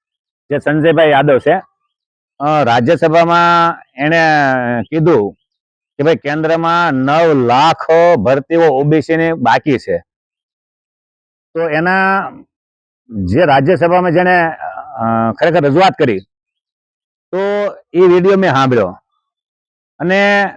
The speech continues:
આ નવ લાખ ભરતીઓ બાકી છે એ વીડિયો સાંભળીને ખરેખર તો મારો મગજ હલી ગયો કે જે ભરતી, અમ, કરનારા લોકો છે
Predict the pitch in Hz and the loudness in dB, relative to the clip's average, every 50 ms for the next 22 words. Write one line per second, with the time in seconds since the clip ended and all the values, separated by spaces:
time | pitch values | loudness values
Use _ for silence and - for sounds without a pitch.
0 | - _ _ _ _ - 160 170 143 123 123 143 156 180 190 185 185 185 190 185 | -16 _ _ _ _ -2 0 0 0 2 2 2 2 4 4 4 4 4 2 2
1 | - - 190 190 196 202 202 208 196 196 - 139 147 147 - 185 190 196 160 151 | 0 0 2 4 4 4 4 2 2 2 0 0 -2 -2 -4 -6 -4 -2 0 0
2 | 147 151 143 175 180 160 - 202 196 196 196 180 - 160 185 175 160 165 170 180 | 0 0 0 0 -2 0 0 2 2 2 0 0 0 2 2 4 4 4 2 2
3 | 190 185 - 175 175 175 165 180 190 185 185 185 - - 165 180 156 180 190 185 | 2 2 2 0 0 2 2 2 2 2 0 -2 0 0 0 0 0 0 0 0
4 | 180 175 180 185 175 147 147 151 175 165 143 139 131 113 95 85 80 - _ _ | 0 2 2 2 2 0 0 0 0 2 2 0 0 -2 -2 -4 -8 -10 _ _
5 | _ _ _ _ _ _ _ _ _ _ _ _ _ _ _ _ _ _ _ _ | _ _ _ _ _ _ _ _ _ _ _ _ _ _ _ _ _ _ _ _
6 | _ _ _ _ _ _ 165 185 208 214 214 170 117 131 180 208 185 113 139 147 | _ _ _ _ _ _ -4 -2 -2 -2 -2 -2 0 0 2 2 2 0 0 -2
7 | 151 139 - 196 208 185 - _ _ _ _ - 147 143 139 139 143 123 - - | -2 -2 -4 -4 -6 -6 -8 _ _ _ _ -6 -2 2 2 2 2 2 0 -2
8 | 143 143 143 175 185 190 196 196 180 170 170 160 185 180 - - 175 143 110 101 | -2 -2 0 0 0 2 2 2 2 2 2 2 0 0 0 2 0 0 0 -2